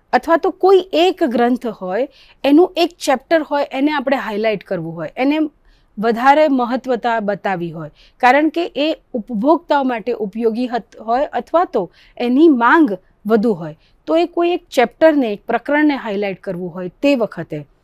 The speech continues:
અથવા તો એ વોલ્યુમ્સને highlight કરવા હોય તે વખતે આવા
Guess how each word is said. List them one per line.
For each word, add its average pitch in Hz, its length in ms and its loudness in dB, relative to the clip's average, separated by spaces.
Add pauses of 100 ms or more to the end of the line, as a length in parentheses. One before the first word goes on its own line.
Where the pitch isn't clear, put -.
(400)
અથવા 285 280 2
તો 311 240 -2 (100)
એ 269 100 2
વોલ્યુમ્સને 254 720 4
highlight 226 480 4
કરવા 185 320 -4
હોય 185 180 -8
તે 294 220 -2
વખતે 262 380 -2
આવા 226 420 -6